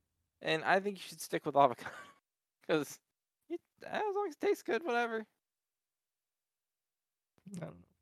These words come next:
Speaker 1: Again, don't let me sway you with one article, but there's definitely more than one. <laughs> There's
Speaker 2: Yeah,
Speaker 1: definitely
Speaker 2: no, I know what
Speaker 1: more
Speaker 2: you mean.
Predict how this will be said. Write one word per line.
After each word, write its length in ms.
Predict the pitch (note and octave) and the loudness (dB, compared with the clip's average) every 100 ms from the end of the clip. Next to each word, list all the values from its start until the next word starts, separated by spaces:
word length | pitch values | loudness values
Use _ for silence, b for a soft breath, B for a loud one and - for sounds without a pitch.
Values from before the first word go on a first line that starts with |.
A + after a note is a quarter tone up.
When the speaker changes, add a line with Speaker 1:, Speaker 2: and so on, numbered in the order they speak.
| - | -12
Speaker 1:
Again, 260 | - B2+ A2+ | -4 0 6
don't 220 | C#3 E3+ | 8 8
let 120 | F3+ | 6
me 120 | F3 | 4
sway 340 | D#3+ D3 C#3 C3 | -2 6 8 8
you 260 | B2 A#2+ | 4 0
with 280 | A2 G#2 - | 2 2 0
one 280 | - G#2+ A2 | -4 2 6
article, 480 | G2+ F#2 F2+ G2 E2+ | 6 4 0 -2 -4
but 240 | E2+ F#2 - _ _ - | -2 -2 -4 _ _ -8
there's 220 | F#2+ F2 | -6 0
definitely 380 | A2 G#2+ A#2 G#2 | 2 4 2 2
more 220 | G2+ G2+ | 4 6
than 140 | F#2+ F#2 | 6 4
one. 200 | F2 - - | 0 -2 -12
<laughs> 160 | _ - | _ -2
There's 380 | D#3 D3+ - D#3+ E3 | 0 0 -2 -4 -2
Speaker 2:
Yeah, 320 | F3+ E3+ E3 | 2 4 6
Speaker 1:
definitely 0 | |
Speaker 2:
no, 280 | C#3+ C3+ C#3+ | 6 4 4
I 60 | |
know 100 | E3 | 4
what 80 | B2+ | 4
Speaker 1:
more 60 | B2 | 4
Speaker 2:
you 40 | B2+ | 0
mean. 160 | B2+ | 0